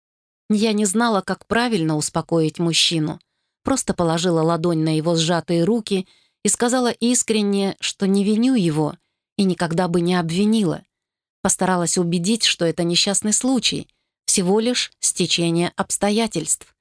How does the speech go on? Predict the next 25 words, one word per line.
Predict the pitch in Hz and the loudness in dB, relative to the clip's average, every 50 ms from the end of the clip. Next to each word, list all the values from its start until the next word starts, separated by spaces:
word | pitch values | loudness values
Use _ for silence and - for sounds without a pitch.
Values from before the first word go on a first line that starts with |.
| _ _ _ _ _ _ _ _ _ - | _ _ _ _ _ _ _ _ _ -2
Он | 185 185 180 175 | 0 0 0 0
ведь | 170 175 170 - - - _ - | 0 0 -2 -2 -4 -10 _ -2
тоже | 247 254 240 - 170 | 0 0 0 0 0
мог | 147 156 156 143 - 160 | 0 0 0 0 0 0
умереть | 156 165 165 165 170 160 147 - | 2 2 2 2 2 0 -2 -4
в | - - | -6 -4
той | 170 160 156 | -2 0 0
аварии, | 160 165 165 165 160 160 156 147 147 - - _ _ _ _ - - - - | 2 2 0 0 0 0 0 -2 -4 -6 -10 _ _ _ _ -20 -12 -4 -2
и | 202 | 0
если | 190 185 196 196 - 196 185 | 2 2 2 0 0 0 0
справедливо | - - - 185 185 180 190 170 180 214 220 202 180 | -2 0 0 0 2 2 2 0 0 0 0 0 0
рассудить, | 185 - - - - 180 170 165 175 190 208 - - - _ _ _ _ _ | 0 0 -2 -2 -2 -2 0 0 0 0 0 -2 -6 -10 _ _ _ _ _
в | _ - - | _ -14 -6
тот | - 233 220 196 165 | -2 0 0 0 0
злосчастный | 175 185 180 175 - - 196 208 - - 190 185 | 0 0 0 2 0 0 0 0 0 0 0 0
день | 175 170 190 214 226 226 208 165 156 _ _ _ _ _ - | 0 0 0 2 2 2 0 -2 -4 _ _ _ _ _ -2
отчим | - 196 190 - - - 175 170 | -2 -2 0 0 -2 -2 -2 -2
сел | - - 190 190 180 | 0 0 2 2 2
в | 170 165 | 2 2
машину | 180 170 165 - - - 196 214 214 214 208 208 - _ _ _ _ _ _ _ - | 2 2 2 0 0 0 0 2 2 2 0 -2 -4 _ _ _ _ _ _ _ -2
именно | 185 175 160 165 165 160 160 165 165 170 170 165 - _ - | 0 0 2 2 2 0 0 0 0 0 -2 -2 -6 _ -2
из-за | 202 180 160 165 - 175 165 | -2 0 2 0 0 0 0
меня. | 170 180 190 190 196 220 214 185 - _ _ _ _ _ _ _ _ _ _ _ _ _ _ _ _ _ _ _ _ | 0 0 0 0 0 -2 -2 -4 -6 _ _ _ _ _ _ _ _ _ _ _ _ _ _ _ _ _ _ _ _
Прерывисто | - 220 190 175 175 175 160 160 156 - - 175 160 | -2 0 0 2 2 0 0 0 0 -2 -2 -2 -4
вздохнув, | 165 156 151 175 160 - - 202 220 220 - - - | -4 -2 -2 -2 -2 -2 -2 -2 -2 -2 -4 -8 -16